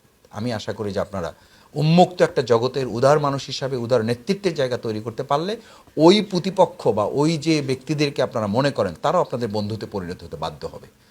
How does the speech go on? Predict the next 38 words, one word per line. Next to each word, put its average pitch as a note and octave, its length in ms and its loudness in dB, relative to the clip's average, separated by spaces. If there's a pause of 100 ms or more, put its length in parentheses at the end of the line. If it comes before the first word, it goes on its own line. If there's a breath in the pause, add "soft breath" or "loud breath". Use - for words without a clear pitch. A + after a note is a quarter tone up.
(220 soft breath)
এবং F2+ 180 -6
সেই C#3 180 0
চ্যালেঞ্জটাও D#3 500 -2
আপনারা A#2+ 320 -4
নিতে G2+ 240 -6
পারলে D#3 260 -8
আমি C3 120 -10
আশা F#2 200 -10
করি D#3+ 220 -10
যে G#3 140 -10 (340 loud breath)
আমাদের F2 320 -8
উদ্দেশ্য F#2 340 -10
সফল C3+ 300 -2
হবে। C#3 200 -4 (280 loud breath)
সেই F#2 140 -8
প্রত্যাশা E2 400 -6
ব্যক্ত G2 300 -2
করে, C#3+ 320 -4
আপনারা F2+ 420 -8
কষ্ট - 280 -8
করে A#2+ 240 -4
এসেছেন, B2+ 440 -2 (300)
সবাইকে D#3 480 4
নিয়েই D3+ 260 -2
আমরা A2 180 -6
খুব E3+ 260 -6 (280 loud breath)
কম E3+ 160 0
সময়ের D#3 260 -2
মধ্যে A#2 220 -4
আশা G2+ 200 -8
করি C#3+ 220 -6 (160)
আমরা F#2 200 -6
বসে G2+ 320 -8 (320 soft breath)
তাদেরকেও B2 420 0
আমরা G2 200 0
কংগ্রেচুলেট F2+ 580 -8
করবো F2 220 -10 (100)
ইনশাআল্লাহ। G2 480 2